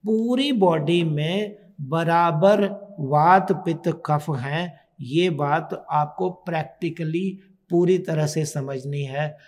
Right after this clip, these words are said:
आपको ये नहीं समझना है कि यहाँ वात ज़्यादा है, यहाँ पित्त है, कफ है, क्योंकि उससे बहुत ज़्यादा कन्फ्यूजन होता है। ओके, अब आप मुझे पूछ सकते हैं कि अगर फिजिकल बॉडी में हर जगह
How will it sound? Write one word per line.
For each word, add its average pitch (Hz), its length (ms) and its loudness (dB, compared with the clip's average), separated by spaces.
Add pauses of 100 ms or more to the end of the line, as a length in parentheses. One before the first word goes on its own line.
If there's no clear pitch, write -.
(180)
आपको 151 280 -2
ये 156 220 0
नहीं 156 240 0
समझना 139 460 -6
है 135 120 -12
कि 143 120 -6
यहाँ 135 260 -6
वात 135 360 -4
ज़्यादा 131 340 -10
है, 131 220 -12
यहाँ 127 280 -12
पित्त 139 220 -10
है, 131 140 -8
कफ 139 260 -10
है, 160 180 -6 (260)
क्योंकि 151 260 -2
उससे 160 400 -6
बहुत 127 260 -4
ज़्यादा 127 220 -10
कन्फ्यूजन 123 560 -12
होता 110 300 -16
है। 107 140 -18 (180)
ओके, 127 280 -10 (460)
अब 202 360 6
आप 160 280 0
मुझे 131 220 0
पूछ - 340 -14
सकते - 260 -18
हैं 90 240 -20 (680)
कि 170 80 0 (180)
अगर 165 260 2
फिजिकल 196 720 2
बॉडी 143 360 -2
में 135 280 -6 (100)
हर 135 160 -8
जगह 127 460 -8